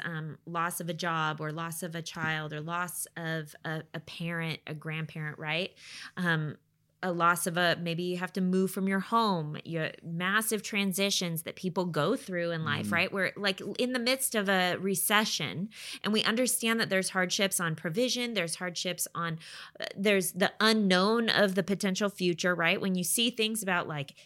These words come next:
Speaker 1: egg prices going up and egg
Speaker 2: Mm-hmm.
Speaker 1: farms burning down and feed issues and all the things that are happening, you literally go,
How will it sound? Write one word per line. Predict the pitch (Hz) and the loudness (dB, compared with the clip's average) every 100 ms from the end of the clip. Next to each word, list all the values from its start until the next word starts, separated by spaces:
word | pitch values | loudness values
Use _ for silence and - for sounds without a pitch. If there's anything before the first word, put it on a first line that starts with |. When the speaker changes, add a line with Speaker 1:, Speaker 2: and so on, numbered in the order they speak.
| _ - | _ 2
Speaker 1:
egg | 165 170 151 120 | 6 8 6 2
prices | 165 147 131 139 127 | 4 4 4 0 -2
going | - 175 170 156 160 | 2 2 4 4 6
up | 170 151 - | 6 6 -2
and | 156 143 131 _ - | -2 -2 -6 _ 2
egg | 190 175 160 | 4 4 2
Speaker 2:
Mm-hmm. | 202 | 2
Speaker 1:
farms | 170 151 151 135 | 4 4 0 -4
burning | - 196 190 175 175 | 0 2 2 -2 2
down | 185 170 165 160 160 | 4 6 6 2 0
and | 151 147 - - - | -2 -4 -8 -14 -16
feed | - - - 254 240 220 - | -18 -6 2 4 4 2 2
issues | 202 - 196 175 175 175 | 2 4 2 4 2 2
and | 185 | 4
all | 202 262 | 4 4
the | 233 | 0
things | 233 240 | 0 0
that | 226 | 2
are | 202 | 6
happening, | 214 240 202 | 4 4 0
you | 185 | 0
literally | 185 220 262 220 | 2 4 6 4
go, | 196 180 160 | 4 4 2